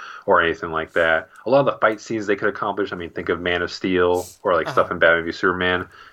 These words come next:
Speaker 1: maybe in a less dar-, oh, closer
Speaker 2: Well,
Speaker 1: to Man of Steel than Batman v Superman.
Speaker 2: well,
Speaker 1: But
Speaker 2: yeah, a-, and I don't, I don't wanna go too much into Invincible storyline, but that, that's a lot to unpack in a movie. Like, I feel like we almost need a guaranteed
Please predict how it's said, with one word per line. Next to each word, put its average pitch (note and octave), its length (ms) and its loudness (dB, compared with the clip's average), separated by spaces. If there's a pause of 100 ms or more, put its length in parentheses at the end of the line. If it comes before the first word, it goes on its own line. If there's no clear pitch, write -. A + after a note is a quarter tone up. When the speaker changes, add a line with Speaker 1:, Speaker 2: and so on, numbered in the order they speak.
Speaker 1:
maybe F2+ 220 2
in E2+ 60 -2
a E2+ 80 -4
less E2 240 0 (180)
dar-, F2+ 220 2
oh, F#2 180 -2 (160)
closer C#3 280 2
Speaker 2:
Well, A3 100 8
Speaker 1:
to G#2+ 60 4
Man G2+ 60 -2
of F#2+ 100 -6
Steel F#2 260 -4
than F2 120 -4
Batman E2 320 -2
v D#2 80 -10
Superman. D2+ 640 -8
Speaker 2:
well, D#2 180 2
Speaker 1:
But - 100 -20 (100)
Speaker 2:
yeah, D#3 80 -12
a-, F3 140 -16
and G#3 180 -8
I G3+ 80 -4
don't, G#3+ 180 0
I D#3+ 60 -4
don't F#3 120 -2
wanna F#3+ 120 -2
go E3 100 0
too F#3+ 180 -8
much D#3+ 160 -2
into C#3 500 -8
Invincible C#3 380 -10
storyline, B2+ 680 -6
but B2+ 220 -8
that, A3 240 -8 (220)
that's - 180 -8
a G3+ 60 0
lot C#3+ 380 -2
to D#3 220 -6
unpack C#3 580 -6
in C#3+ 80 -6
a A2+ 40 -12
movie. C#3 380 -8
Like, A#2 120 -8
I C3 80 -4
feel C4+ 200 -8
like F#3+ 120 -2
we D3 100 -4
almost C#3 280 -6
need D3 240 -6
a C3+ 80 -8
guaranteed B2+ 960 -8